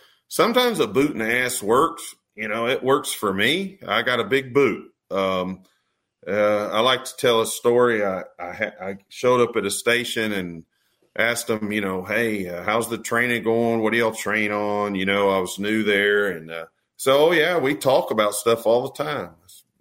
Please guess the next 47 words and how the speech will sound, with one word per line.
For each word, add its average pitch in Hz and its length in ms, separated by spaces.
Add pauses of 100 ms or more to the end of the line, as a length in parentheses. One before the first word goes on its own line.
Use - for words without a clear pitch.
"Oh, 143 460
okay, 113 220
talking 123 440
about 82 360
it." - 100 (180)
Uh, 92 300 (680)
uh, 92 260
do 98 80
we 120 120
put 175 180
our 147 140
hands 196 360
on 269 200
it? 262 200
And, 156 200
"Oh, 247 180
well, 233 200
we 240 140
talk 233 360
about 127 280
it. 120 80
Every 214 340
E 208 60
M 196 120
S 190 220
run, 123 280
we 107 100
talk 107 360
about 82 300
it." - 100 (220)
It's - 140
okay. 90 500 (840)
So 113 200
I 110 80
set 147 300
some 135 180
expectations 123 1000
that 98 260
you're 113 160
gonna 104 180
train 101 360
every 95 220
day, 90 580
and 78 200 (460)
it 87 100
wasn't 117 380
being, 104 460